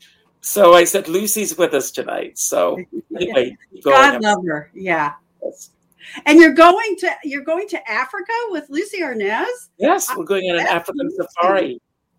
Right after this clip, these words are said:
Speaker 1: Yes.
Speaker 2: Is Larry going or what?
Speaker 1: I don't know that Larry is going. Um, this is part
Speaker 2: Wow.
Speaker 1: of a, an excursion.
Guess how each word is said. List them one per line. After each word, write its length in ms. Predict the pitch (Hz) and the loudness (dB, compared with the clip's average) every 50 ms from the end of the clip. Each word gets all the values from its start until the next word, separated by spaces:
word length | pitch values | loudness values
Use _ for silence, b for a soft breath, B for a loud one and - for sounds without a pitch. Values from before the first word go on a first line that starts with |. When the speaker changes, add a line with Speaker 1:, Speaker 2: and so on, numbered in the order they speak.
| _ - _ _ | _ -20 _ _
Speaker 1:
Yes. 360 | - 139 135 139 - - - 311 320 320 277 - _ _ _ _ _ _ | -2 0 0 0 -2 -4 -6 -6 -6 -6 -6 -8 _ _ _ _ _ _
Speaker 2:
Is 180 | 285 269 247 | -8 -8 -6
Larry 380 | 247 214 240 254 294 415 453 370 | -4 -2 -2 0 0 0 0 0
going 340 | 427 427 427 453 480 494 523 523 494 | -2 -2 -2 -2 -2 -2 -4 -4 -4
or 260 | 330 254 240 240 220 - | -4 -4 -4 -4 -6 -8
what? 320 | 277 262 262 208 180 170 - _ _ _ _ _ | -8 -6 -6 -6 -8 -8 -12 _ _ _ _ _
Speaker 1:
I 140 | 175 185 190 | -2 0 0
don't 300 | 190 - 214 214 220 220 | 0 0 -2 -2 -2 -2
know 180 | 220 202 190 185 | -2 0 0 0
that 160 | 180 185 - 165 | 0 -4 -2 0
Larry 360 | 156 151 147 147 151 151 147 | 0 0 0 0 -2 -4 -6
is 140 | 139 131 - | -8 -8 -10
going. 520 | - 135 127 123 120 117 113 - - 104 _ _ _ _ _ | -8 -6 -6 -6 -6 -8 -10 -14 -18 _ _ _ _ _ _
Um, 540 | 117 123 120 117 117 117 117 113 113 104 _ _ | -6 -4 -4 -4 -4 -6 -6 -8 -12 -18 _ _
this 220 | - 139 135 - | -10 -8 -8 -10
is 80 | 139 131 | -12 -10
part 260 | 185 185 - 135 127 | -8 -4 -4 -4 -4
Speaker 2:
Wow. 60 | 127 | -4
Speaker 1:
of 60 | 120 | -6
a, 320 | 117 120 120 117 - _ 139 | -6 -6 -6 -6 -6 _ -10
an 60 | 127 | -10
excursion. 840 | 131 - - - - - 135 135 127 120 117 120 110 110 107 - | -10 -12 -14 -16 -10 -8 -8 -8 -8 -10 -12 -14 -14 -14 -16 -16